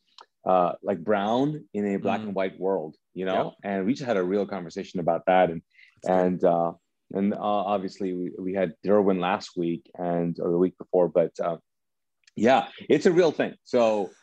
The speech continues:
Speaker 2: <laughs>
Speaker 1: it's, uh, man, it's a different challenge. So I'm glad, uh, you're joining us. So this is the Dark Room Sessions, which we are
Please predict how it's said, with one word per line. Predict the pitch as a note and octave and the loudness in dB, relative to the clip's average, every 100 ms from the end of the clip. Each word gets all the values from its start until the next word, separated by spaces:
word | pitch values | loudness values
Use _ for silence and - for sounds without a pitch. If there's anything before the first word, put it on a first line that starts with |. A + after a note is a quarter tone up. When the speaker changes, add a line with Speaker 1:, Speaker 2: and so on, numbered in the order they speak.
| - | -20
Speaker 2:
<laughs> | - | -10
Speaker 1:
it's, | A#2 A2 G2+ | -4 -4 0
uh, | A#2+ G2+ F#2+ F#2+ F2+ E2+ - _ _ | 2 4 4 4 2 -2 -8 _ _
man, | G#2+ C3+ | -6 -4
it's | A#2 A2 | -4 -4
a | |
different | A#2+ B2+ A2 | -6 -4 -2
challenge. | A2 A#2 F2+ | -2 -2 -2
So | - C#3 | 0 2
I'm | C#3+ | 2
glad, | B2 D3 D#3 E3 - B2 | 2 2 2 0 -4 -4
uh, | A#2 | -2
you're | A2 A2 | -2 -4
joining | A2 A#2+ B2+ C3 | -4 -2 -2 -4
us. | C3+ - - - | -6 -8 -18 -10
So | - | -6
this | G#2 D3 B2+ | -2 -2 0
is | C3+ A#2+ | -2 0
the | |
Dark | G2+ A2+ A#2+ | 2 2 2
Room | A#2+ A2 | 0 0
Sessions, | A2 G2 F2+ E2+ | 0 -2 -10 -14
which | F#2+ - | -12 0
we | A2 | 4
are | G#2 G2+ | 4 4